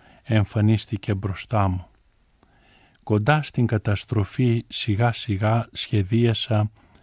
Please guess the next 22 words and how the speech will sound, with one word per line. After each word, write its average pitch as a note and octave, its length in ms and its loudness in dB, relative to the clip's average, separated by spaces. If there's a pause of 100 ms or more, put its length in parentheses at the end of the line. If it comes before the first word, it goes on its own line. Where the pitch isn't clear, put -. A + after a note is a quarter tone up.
(140)
την G#2+ 200 4
αναγέννησή G#2+ 800 4
μου. F2+ 200 -2 (1080)
Είδα C3+ 580 4
ότι A#2 320 2
δεν C3 180 4
υπήρχε A2 500 0
τραγωδία G#2+ 720 -2
στο - 240 -4
Θεό. G#2+ 460 -2 (880)
Η - 100 -6
τραγωδία G#2+ 640 2
ήταν G#2+ 260 4
μόνο G#2 600 4
στον G#2+ 360 0
βίο G#2 280 2
των G#2 200 2
ανθρώπων, G#2+ 720 0 (800)
που A2+ 120 -2
το A2+ 160 4
βλέμμα C3+ 420 4
τους A2+ 340 -2